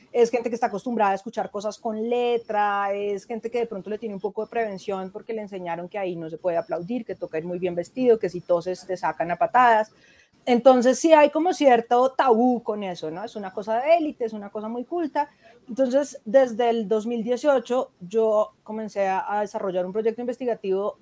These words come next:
en formas y lenguajes para acercar la música a la gente del común. Y de ahí la respuesta a ese, a ese proyecto, digamos que, em,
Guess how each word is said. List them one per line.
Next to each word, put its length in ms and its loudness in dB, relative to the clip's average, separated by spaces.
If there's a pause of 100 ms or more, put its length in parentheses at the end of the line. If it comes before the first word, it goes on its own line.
(160)
en 340 -4 (160)
formas 480 4
y 60 -6
lenguajes 640 0
para 160 -2
acercar 480 -4
la 100 -6
música 500 -6
a 140 -8
la 140 -6
gente 280 -14
del 140 -4
común. 320 -4 (360)
Y 180 0
de 100 6
ahí 460 2
la 160 2
respuesta 560 0
a 80 0
ese, 280 -4
a 160 -2
ese 240 -6
proyecto, 540 -2
digamos 360 -6
que, 480 -4
em, 300 -8